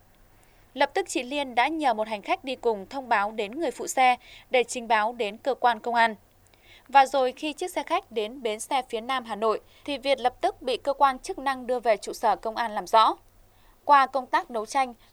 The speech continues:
Việt đã phải cúi đầu nhận tội. Thừa nhận hành vi phạm tội như bản cáo trạng truy tố,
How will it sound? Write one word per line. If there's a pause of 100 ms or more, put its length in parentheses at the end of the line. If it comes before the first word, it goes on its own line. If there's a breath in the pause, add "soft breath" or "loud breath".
Việt
đã
phải
cúi
đầu
nhận
tội. (1080 soft breath)
Thừa
nhận
hành
vi
phạm
tội
như
bản
cáo
trạng
truy
tố,